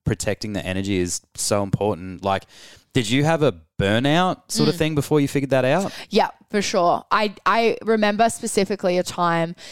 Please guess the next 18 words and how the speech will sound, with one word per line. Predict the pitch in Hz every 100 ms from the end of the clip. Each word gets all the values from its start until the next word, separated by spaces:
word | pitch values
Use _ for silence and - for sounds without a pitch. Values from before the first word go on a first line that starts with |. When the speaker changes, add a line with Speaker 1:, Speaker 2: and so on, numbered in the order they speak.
| - - -
Speaker 2:
when, | 202 202 185 180 -
um, | 185 180 175 170 170 -
I, | 175 175 175 175 -
like, | 196 180
had | 180 180 185
to | 196
just | 196 -
go | 196 190
home. | 196 170 165 208 -
I | 185 180
was | 185 -
in | 190 180
the | 185
shower | - 180 175 175 175 -
crying | - 190 180 175 180 180 190
my | 185 180 87
eyes | 160 170 180
out. | 175 170 208